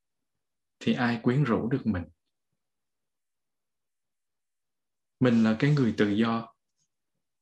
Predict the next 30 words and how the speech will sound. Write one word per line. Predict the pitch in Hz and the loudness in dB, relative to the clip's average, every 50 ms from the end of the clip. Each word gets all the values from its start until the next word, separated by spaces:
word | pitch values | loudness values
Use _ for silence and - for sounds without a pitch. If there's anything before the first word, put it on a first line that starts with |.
| _ _ | _ _
Người | - 110 98 101 | 0 0 2 2
tự | 113 107 | 2 2
do | 104 107 113 120 117 113 113 110 | 4 4 4 4 4 2 0 0
thì | - 110 | -2 -4
sẽ | 98 - - - - | -4 -4 -6 -4 -4
có | 123 | -8
hạnh | 120 - - - - | -6 -6 -8 -8 -8
phúc. | - - - - - - _ _ _ _ _ _ _ _ | -6 -6 -6 -6 -6 -14 _ _ _ _ _ _ _ _
Không | - - - 131 120 | -10 -4 -4 -4 0
có | - 147 147 | -2 -2 0
tự | - 113 101 98 | 2 0 2 2
do | 117 120 117 113 110 | 2 2 2 0 0
thì | - - - | -2 -6 -6
sẽ | - 113 | -6 -4
không | 113 131 120 113 | -2 -2 -2 -2
có | 110 123 | -4 -4
hạnh | 135 - 101 98 - - | -6 -6 -8 -10 -10 -12
phúc. | 139 - - _ _ _ _ _ _ - - - _ _ _ _ | -12 -12 -12 _ _ _ _ _ _ -20 -20 -20 _ _ _ _
Và | 113 110 | 4 4
một | 110 107 104 - | 4 4 4 2
người | 117 107 104 101 101 | 2 2 2 2 0
tu, | 113 120 120 117 113 - - _ _ _ _ _ _ _ _ _ _ _ _ _ | 0 0 0 0 -2 -6 -14 _ _ _ _ _ _ _ _ _ _ _ _ _
quan | 127 123 120 120 113 | 0 0 0 0 -2
trọng | 117 101 101 117 | -2 0 2 2
nhất | 147 160 156 - | 2 2 2 2
là | 117 107 101 101 107 - - _ _ | 0 0 2 -2 -4 -8 -12 _ _
tự | - 98 | -6 -4
do. | 98 98 104 107 107 107 110 - _ _ _ - - - _ _ | -2 -2 -2 -2 -2 -4 -8 -10 _ _ _ -20 -20 -20 _ _
Tự | - 123 | 2 2
do | 127 123 147 151 156 | 4 6 4 4 4